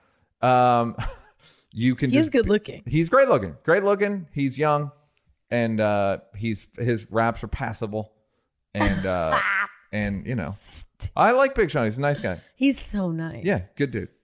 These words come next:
Speaker 2: Um,
Speaker 1: Um,
Speaker 2: do you, did you ever even listen to a K-, Tekashi song?
Speaker 1: Not once. That's like that X X X Tentacion. I listened, I hadn't listened to him until after he died, and I was like,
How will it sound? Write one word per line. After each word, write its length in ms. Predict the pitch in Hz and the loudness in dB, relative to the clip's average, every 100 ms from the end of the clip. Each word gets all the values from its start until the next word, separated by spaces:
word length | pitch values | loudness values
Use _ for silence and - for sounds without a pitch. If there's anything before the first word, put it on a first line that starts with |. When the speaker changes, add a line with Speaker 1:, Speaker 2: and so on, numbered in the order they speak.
| _ _ | _ _
Speaker 2:
Um, 140 | 214 208 185 165 | 2 4 4 0
Speaker 1:
Um, 60 | 147 _ _ _ | -6 _ _ _
Speaker 2:
do 100 | 208 | 0
you, 480 | 214 214 208 196 190 185 | 2 4 4 4 0 -2
did 180 | 190 190 | -2 2
you 80 | |
ever 100 | 226 | 2
even 300 | 269 269 214 | 2 0 0
listen 340 | 175 170 - 180 | 0 -2 -2 -6
to 120 | 175 | -6
a 60 | 170 | -6
K-, 160 | 170 - _ | -8 -18 _
Tekashi 440 | 175 165 165 170 | -12 -8 -8 -10
song? 280 | 165 190 202 - _ - | -14 -12 -14 -16 _ -4
Speaker 1:
Not 320 | 123 123 - | 0 0 -4
once. 460 | 104 87 - - _ _ _ - | -8 -8 -12 -20 _ _ _ 2
That's 240 | 160 - | 4 4
like 140 | 226 185 | 2 2
that 140 | 185 - | 0 2
X 260 | 156 156 | -2 0
X 220 | 165 147 | -4 -2
X 200 | 156 143 | -2 -4
Tentacion. 640 | - 127 131 117 110 143 120 | -6 -4 -2 -2 -4 -4 -2
I 180 | 90 98 | -2 -4
listened, 440 | 95 101 - 98 - | -4 -6 -6 -12 -4
I 120 | 123 | -2
hadn't 220 | 156 147 | 0 -2
listened 320 | 131 127 120 | -4 -4 -6
to 160 | 120 117 | -4 -2
him 240 | 107 104 - | -2 -6 -8
until 300 | 104 117 104 | -6 -4 -4
after 200 | 101 104 | -4 -4
he 40 | |
died, 180 | 110 123 | -4 -2
and 80 | 113 | -4
I 20 | |
was 100 | 123 | -6
like, 140 | 151 | -10